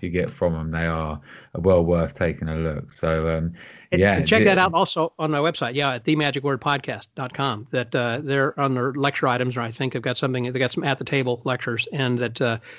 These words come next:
Speaker 2: you can order the, uh, hard copy or the, uh, the, the download, uh, through my website there at the podcast website.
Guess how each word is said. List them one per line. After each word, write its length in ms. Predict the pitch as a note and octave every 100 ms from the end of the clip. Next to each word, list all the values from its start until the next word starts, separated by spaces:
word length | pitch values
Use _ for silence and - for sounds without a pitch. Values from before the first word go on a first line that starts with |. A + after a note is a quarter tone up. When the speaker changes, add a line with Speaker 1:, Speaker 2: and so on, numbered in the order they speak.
| -
Speaker 2:
you 100 | D3+
can 240 | D#3 B2+
order 260 | D3 C#3+ C#3
the, 160 | B2+ C3+
uh, 240 | C3+ C3+
hard 200 | D3 D3+
copy 340 | D3 C#3 C#3
or 320 | C3+ B2+ B2+ B2
the, 320 | A#2+ B2 A#2+
uh, 100 | A#2+ A#2+
the, 180 | C3+ C#3+
the 100 | C3+
download, 440 | C#3 C#3 A#2 A2+ -
uh, 160 | B2
through 200 | A2+ C#3+
my 260 | C3 C#3 B2+
website 380 | B2+ B2+ A#2+ A2+
there 160 | B2
at 100 | A#2
the 80 | A#2+
podcast 460 | A2+ C3+ C3 B2 -
website. 340 | B2+ C3 B2+